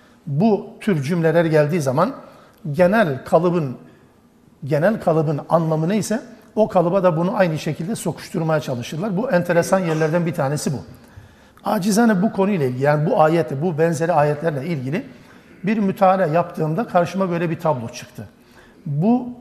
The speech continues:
kelime "tecri min tahtihimul enhar" ifadesi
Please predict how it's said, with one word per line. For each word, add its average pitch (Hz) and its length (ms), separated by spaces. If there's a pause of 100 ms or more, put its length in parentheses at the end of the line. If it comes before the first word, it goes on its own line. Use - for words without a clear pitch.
(460)
kelime 180 420 (480)
"tecri 214 360
min 190 200
tahtihimul 185 640
enhar" 160 480
ifadesi 175 560